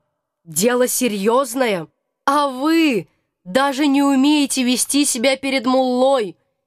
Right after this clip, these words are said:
Единственная ошибка в ритуале и позор твоей семье, Алиночка, перед всеми соседями».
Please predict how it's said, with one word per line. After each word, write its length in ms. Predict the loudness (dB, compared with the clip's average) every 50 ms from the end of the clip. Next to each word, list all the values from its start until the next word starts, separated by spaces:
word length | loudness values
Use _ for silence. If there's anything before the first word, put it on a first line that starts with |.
| _ _ _ _ -4
Единственная 880 | -2 2 2 2 2 2 0 0 0 -2 -2 -2 -2 0 0 0 0 -2
ошибка 540 | -4 -4 -2 0 0 0 0 -2 -4 -4 -2
в 60 | -2
ритуале 580 | -2 -2 0 0 2 2 2 0 -2 -4 -6 -8
и 240 | -8 _ -4 -4
позор 560 | -2 0 0 -2 -2 -2 -2 0 0 0 -2 -2
твоей 420 | -2 -2 -2 -2 -2 -4 -4 -2
семье, 500 | -2 -2 -2 -2 -2 0 0 0 0 0 -2
Алиночка, 640 | -4 -4 -2 -2 -2 -2 -2 -4 -6 -6 -8 -8 -8 -10 -20 _ _ _
перед 240 | -2 0 0 -2 -2
всеми 480 | -2 -2 -2 0 2 2 2 2 2
соседями». 800 | 2 0 0 -2 -2 -2 0 0 0 0 -2 -4 -6 -6 -8 -12